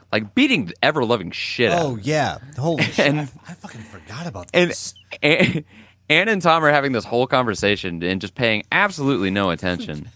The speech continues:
Speaker 2: <laughs>
Speaker 1: to the fact that Dennis is just being murdered outside the, their living room window.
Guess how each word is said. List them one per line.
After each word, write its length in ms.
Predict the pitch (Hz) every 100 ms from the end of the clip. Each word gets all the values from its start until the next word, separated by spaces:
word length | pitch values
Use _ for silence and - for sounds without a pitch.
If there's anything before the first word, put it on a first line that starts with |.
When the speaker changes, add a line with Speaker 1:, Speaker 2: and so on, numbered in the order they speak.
| _
Speaker 2:
<laughs> 160 | _
Speaker 1:
to 420 | 220 233 233 165 127
the 80 |
fact 380 | 123 151 139 156
that 380 | 147 110 - 98 - -
Dennis 200 | 110 98
is 80 | 87
just 200 | 98 -
being 240 | 101 90
murdered 580 | 87 90 104 101 90 82
outside 460 | 82 - 85 87
the, 100 | 82 - - -
their 260 | - 87 82
living 220 | 90 87
room 180 | 85 80
window. 340 | 80 82 -